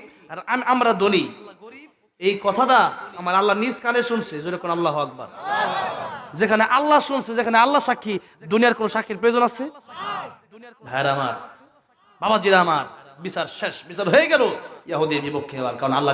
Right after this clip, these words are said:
নিজেই ইহুদির বিপক্ষে। ভাইরা আমার, বাবাজিরা আমার, এই জন্য আবু বকর সিদ্দিক রাদিয়াল্লাহু আনহু নবীকে ভালোবাসে নিজের জীবনের চাইতে বেশি।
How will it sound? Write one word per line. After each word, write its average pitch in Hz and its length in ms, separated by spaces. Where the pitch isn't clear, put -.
নিজেই 202 220
ইহুদির 175 320
বিপক্ষে। 127 360
ভাইরা 131 280
আমার, 113 240
বাবাজিরা 135 420
আমার, 90 180
এই 359 140
জন্য 294 200
আবু 254 200
বকর 254 220
সিদ্দিক 330 380
রাদিয়াল্লাহু 202 440
আনহু 160 200
নবীকে 175 300
ভালোবাসে 185 360
নিজের 156 320
জীবনের 160 400
চাইতে 160 320
বেশি। 269 240